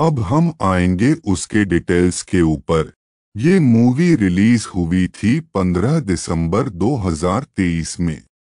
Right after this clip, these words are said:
ये आपको क्राइम, ड्रामा,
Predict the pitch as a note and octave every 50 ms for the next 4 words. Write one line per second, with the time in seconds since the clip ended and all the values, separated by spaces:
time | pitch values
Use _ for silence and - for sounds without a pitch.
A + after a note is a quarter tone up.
0 | _ _ _ F#2+ F#2 C3+ F3 F#3+ - - - G2 F#2+ F#2+ F#2 F#2 - _ - B2+
1 | C#3 C#3 - - F2+ F2+ E2+ F2 F#2 A2 C3+ D3 B2 - G2+ F2+ E2+ E2+ E2 D#2+
2 | D#2 D#2 D#2+ E2+ A#2